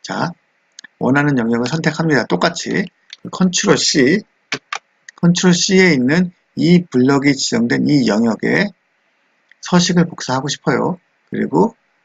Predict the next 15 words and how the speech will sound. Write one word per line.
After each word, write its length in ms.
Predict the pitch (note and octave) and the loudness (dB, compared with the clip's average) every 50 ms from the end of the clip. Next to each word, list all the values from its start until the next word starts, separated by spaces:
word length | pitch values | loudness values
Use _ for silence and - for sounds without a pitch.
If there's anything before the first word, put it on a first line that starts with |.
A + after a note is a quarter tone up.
| _ _ _ - | _ _ _ -10
복사할 520 | B2 - - - D#3 C#3+ D#3+ F3+ F3 F3 | -10 -8 -4 -2 0 2 2 2 2 2
대상에 360 | - B2+ A#2 D3 C#3+ C3+ C3 | 0 -2 -2 0 0 0 0
대해서 260 | B2 B2 A2+ - B2 | 0 -2 -2 -2 -4
클릭을 460 | A#2 - - G3+ G3+ F#3 E3+ D#3+ C#3 D#3 | -6 -2 0 2 4 4 2 2 0 0
하고 460 | F#3 F3+ F3 C3+ C3+ E3+ G#3 - - _ _ _ _ _ _ _ _ _ _ | 0 0 2 2 2 2 2 0 -6 _ _ _ _ _ _ _ _ _ _
컨트롤 580 | - - F#3+ F#3+ F#3 F3+ - - F#3 F#3 F#3+ F#3 | -4 -2 0 0 0 0 0 2 2 4 4 4
알트 420 | C3+ A#2 A#2 A#2 - - D3 D3+ D3 - - - | 2 0 -2 -4 -4 -2 -2 -2 -2 -4 -4 0
V를 300 | D3+ E3+ G3 F3+ F#3 D#3 | 2 4 4 6 4 4
누르게 260 | B2+ A2 A2+ G#2 A#2 | 2 0 -2 -2 -2
되면 460 | - G2+ G2 C#3+ D#3 D#3 A#2+ F#2+ F2 - _ _ _ _ _ - - - _ _ - | -2 -2 0 0 0 0 0 -2 -4 -10 _ _ _ _ _ -20 -20 -20 _ _ -4
이런 180 | A2+ A#2 B2 | -2 -2 -2
선택하여 560 | B2 - F3 F3+ F3 - F3 F3 - D#3 D3+ D3+ | 0 2 2 2 2 2 0 0 0 0 0 0
붙여넣기라는 720 | - - - - - D3 C3+ C3 - - B2+ A#2+ A#2+ A#2+ | -4 -8 -8 -2 0 0 0 0 -2 -2 -2 -2 -2 -2
창이 320 | A#2 - F3 F3 D#3+ D3+ - | -2 -2 0 0 0 0 -2
떠요. 200 | - D#3 C3 | -2 -2 -2